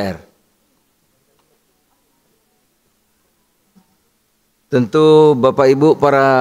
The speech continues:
narasumber, ada Dokter Ageng Herianto, ramai sekali ini rupanya, lengkap.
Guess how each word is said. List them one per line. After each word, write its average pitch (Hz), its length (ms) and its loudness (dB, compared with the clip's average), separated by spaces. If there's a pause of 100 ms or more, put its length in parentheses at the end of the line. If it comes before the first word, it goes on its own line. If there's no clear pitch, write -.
(420)
narasumber, 131 800 -2
ada 113 80 -4
Dokter 120 400 -2
Ageng 127 400 -2 (1500)
Herianto, 135 1040 -2 (1120)
ramai 101 240 -10
sekali 117 320 -8
ini 113 80 -10
rupanya, 107 480 -12
lengkap. 104 400 -8